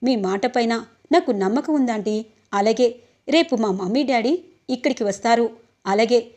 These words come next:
పెళ్లి పనులు ప్రారంభం అవుతున్నాయి కాబట్టి ఇక పట్టు చీరల వారు, డైమండ్ నెక్లెస్ వాళ్ళు, అన్ని షాపింగ్ వాళ్ళు మన ఇంటికే రాబోతున్నారు" అనగానే, "సరే నిషా,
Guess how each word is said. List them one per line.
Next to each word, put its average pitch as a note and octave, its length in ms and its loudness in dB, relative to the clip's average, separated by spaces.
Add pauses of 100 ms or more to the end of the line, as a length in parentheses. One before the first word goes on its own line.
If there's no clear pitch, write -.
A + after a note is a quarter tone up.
(300)
పెళ్లి A3 220 2
పనులు D#4 260 0
ప్రారంభం B3+ 440 -2
అవుతున్నాయి A#3+ 400 -6
కాబట్టి A#3+ 520 -2 (260)
ఇక C#4+ 140 -2
పట్టు - 320 -4
చీరల A#3+ 280 -2
వారు, G#3+ 340 -2 (300)
డైమండ్ D4 380 4
నెక్లెస్ A#3 380 -6
వాళ్ళు, G#3+ 260 -4 (340)
అన్ని A3+ 220 0
షాపింగ్ A3 480 -4 (360)
వాళ్ళు A#3+ 380 2 (360)
మన A3 180 0
ఇంటికే B3+ 360 0
రాబోతున్నారు" A3+ 720 -2
అనగానే, G#3 560 -2 (320)
"సరే A3+ 300 2
నిషా, G#3 360 -2